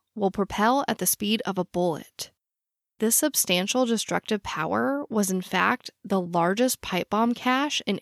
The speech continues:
Arizona and caused the evacuation of Mister Turney's neighborhood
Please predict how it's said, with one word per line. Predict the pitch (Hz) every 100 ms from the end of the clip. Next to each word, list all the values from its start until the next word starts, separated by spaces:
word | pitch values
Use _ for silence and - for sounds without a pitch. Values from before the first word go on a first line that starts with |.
| -
Arizona | 180 226 220 180 220 214 - 175 -
and | 185 190
caused | - 196 226
the | 269
evacuation | 262 196 190 - 196 - 170 247 262
of | 214 196
Mister | 170 175 214
Turney's | 220 214 202 185
neighborhood | 151 151 202 233 262